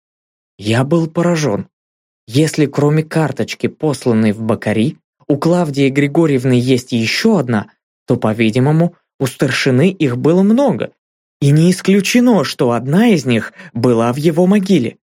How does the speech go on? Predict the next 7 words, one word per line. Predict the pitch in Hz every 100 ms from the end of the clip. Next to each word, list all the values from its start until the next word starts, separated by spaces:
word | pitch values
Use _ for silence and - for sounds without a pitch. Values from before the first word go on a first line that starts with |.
| _ _ _ -
Это | 151 151 117
опять | 104 - 151 214 -
меняло | 143 135 113 110 113 120
дело. | 123 107 98 - _ _ _ _ _ _ -
От | 135 -
Клавдии | 160 175 156 160
Григорьевны | 135 143 143 226 185 123 127 110